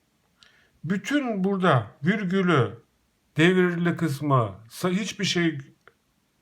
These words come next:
görmezseniz ne görürsünüz? Sıfır üç, yani üç görürsünüz. Doğru mu? Geride ne kaldı?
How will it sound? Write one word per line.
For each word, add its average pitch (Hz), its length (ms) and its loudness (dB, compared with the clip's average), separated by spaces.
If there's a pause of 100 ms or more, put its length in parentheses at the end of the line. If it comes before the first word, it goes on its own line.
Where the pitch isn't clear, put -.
(160)
görmezseniz 160 840 0
ne 214 140 2
görürsünüz? 143 680 0
Sıfır 180 240 -6
üç, 120 240 -2
yani 170 260 4
üç 160 260 -4
görürsünüz. 104 580 -8
Doğru 185 240 4
mu? 214 260 -10 (2000)
Geride 226 420 2
ne 262 120 0
kaldı? 196 640 0